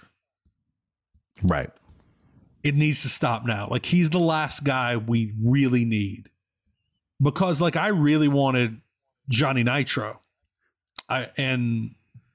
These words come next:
Speaker 2: I really don't like the name Johnny Elite.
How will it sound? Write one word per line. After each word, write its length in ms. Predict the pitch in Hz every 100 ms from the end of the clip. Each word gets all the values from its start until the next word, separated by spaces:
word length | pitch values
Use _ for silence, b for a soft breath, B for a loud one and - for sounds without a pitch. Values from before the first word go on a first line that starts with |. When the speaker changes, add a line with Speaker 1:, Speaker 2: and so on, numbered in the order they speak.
| _ _ _
Speaker 2:
I 40 | -
really 360 | 113 131 165
don't 260 | 123 131 131
like 240 | 131 131 -
the 80 |
name 240 | 123 123 117
Johnny 360 | 117 123 120
Elite. 420 | 104 110 127 131